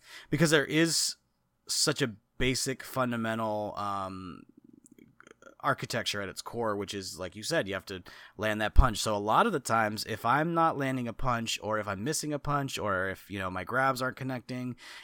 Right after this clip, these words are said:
if I think I'm about to hit someone right before they get off their super and interrupt it, and I don't, that stuff is actually a little harder to read, I would argue, as a player, just because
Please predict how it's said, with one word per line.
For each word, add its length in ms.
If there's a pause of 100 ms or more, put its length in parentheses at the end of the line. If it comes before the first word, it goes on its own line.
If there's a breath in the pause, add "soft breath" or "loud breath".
if 160
I 200 (380)
think 240
I'm 80
about 220
to 80
hit 180
someone 380
right 120
before 260
they 100
get 140
off 140
their 120
super 420
and 80
interrupt 380
it, 120
and 100
I 80
don't, 440 (340 loud breath)
that 140
stuff 200
is 100
actually 280
a 40
little 500
harder 240
to 120
read, 200
I 100
would 140
argue, 360
as 260
a 140
player, 720 (260 loud breath)
just 160
because 480